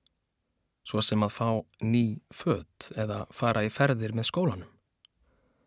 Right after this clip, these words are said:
Stundum er þeim strítt eða þau lögð í einelti í skólanum. Geturðu ímyndað þér hvernig tilfinning það er?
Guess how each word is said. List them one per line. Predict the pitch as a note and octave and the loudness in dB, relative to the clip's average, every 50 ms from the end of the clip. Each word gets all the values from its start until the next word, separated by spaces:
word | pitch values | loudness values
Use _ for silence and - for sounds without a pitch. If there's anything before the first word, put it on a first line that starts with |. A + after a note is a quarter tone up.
| _ _ _ _ _ _ _ _ _ _ _ _ _ _ _ _ _ | _ _ _ _ _ _ _ _ _ _ _ _ _ _ _ _ _
Stundum | - - - - E3+ G3+ G#3 - E3+ E3 | 0 2 4 6 6 6 6 6 6 6
er | D3+ D3 - | 6 6 6
þeim | C#3+ C3 - - - | 4 4 4 2 2
strítt | - - A#2 F#2+ - - - _ - - - - - - _ _ _ _ - | 0 0 0 -2 -4 -10 -18 _ -18 -18 -18 -18 -20 -20 _ _ _ _ -2
eða | A2 A2+ A2+ | 0 2 2
þau | A2 - A2+ A2 A2+ A2+ A#2+ | 2 2 2 2 4 4 4
lögð | A#2 A2+ A2 G#2 A#2 A2+ | 4 2 2 0 -2 -2
í | - - C#3 | 0 2 2
einelti | D#3 D#3+ B2+ A2+ G#2+ - - - - G2 - - - - - | 4 4 4 2 0 -4 -6 -8 -10 -10 -10 -12 -12 -6 -2
í | C#3+ C#3 A#2+ | -2 0 0
skólanum. | - - - C3 A2 F#2 E2+ F2+ - - _ _ _ _ _ _ _ _ _ _ _ _ _ _ _ _ _ _ _ _ _ _ _ _ _ _ _ _ _ _ _ _ _ _ _ _ _ _ _ | 0 0 -2 -2 -4 -4 -6 -12 -16 -20 _ _ _ _ _ _ _ _ _ _ _ _ _ _ _ _ _ _ _ _ _ _ _ _ _ _ _ _ _ _ _ _ _ _ _ _ _ _ _
Geturðu | - C3 C#3+ - - D3+ C#3+ C#3+ C#3 C3+ | 2 2 2 4 4 4 6 6 4 4
ímyndað | - C3+ D3+ F3+ F#3+ F#3 - D#3+ D3+ C#3+ C#3 | 4 6 6 6 4 4 2 2 2 2 2
þér | C#3 C3+ C3+ C3 - - - - | 2 2 0 0 -2 -8 -18 -4
hvernig | - C#3 C3+ - C3+ B2+ | -2 0 0 2 0 0
tilfinning | - - D3 D#3 - D#3+ D3 C#3 C3 - | 0 0 -2 0 0 2 2 2 2 0
það | - D#3 E3+ E3+ D#3+ - | 0 0 0 0 -2 -4
er? | - | -6